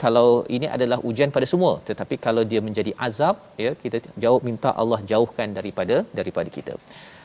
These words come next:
Ayat lima puluh satu, "Kemudian adakah setelah azab itu terjadi,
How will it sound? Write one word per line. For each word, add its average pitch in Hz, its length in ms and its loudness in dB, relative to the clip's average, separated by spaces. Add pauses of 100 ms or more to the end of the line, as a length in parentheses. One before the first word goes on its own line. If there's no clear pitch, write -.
(160)
Ayat 185 180 6
lima 196 160 4
puluh 147 140 2
satu, 151 160 2 (100)
"Kemudian 151 260 2 (120)
adakah 156 340 4 (880)
setelah 156 280 2 (100)
azab 120 240 2
itu 131 160 -2
terjadi, 110 400 0